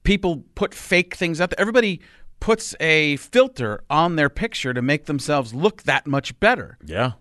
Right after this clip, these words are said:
Speaker 1: And everybody's doing that all the time. And then you feel that's where the depression comes from. And that, I think, to, to, to, to, to, to bring it back to how we started,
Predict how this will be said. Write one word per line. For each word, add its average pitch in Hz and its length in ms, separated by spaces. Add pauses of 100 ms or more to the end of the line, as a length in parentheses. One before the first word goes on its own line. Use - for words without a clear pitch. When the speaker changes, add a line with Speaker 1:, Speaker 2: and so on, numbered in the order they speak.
(220)
Speaker 1:
And 156 540 (340)
everybody's 196 420
doing 175 200
that 160 120
all 156 120
the 151 60
time. 220 380
And 165 160
then 170 160
you 170 220
feel 147 300
that's 175 240
where 190 60
the 160 120
depression 139 500
comes 190 300
from. - 240
And 170 160
that, - 160 (300)
I 175 100
think, 240 240
to, 180 120
to, 143 280
to, 135 240
to, 127 280
to, 113 460 (360)
to 143 100
bring 180 160
it 170 120
back 156 220
to 131 80
how 143 220
we 123 100
started, 127 600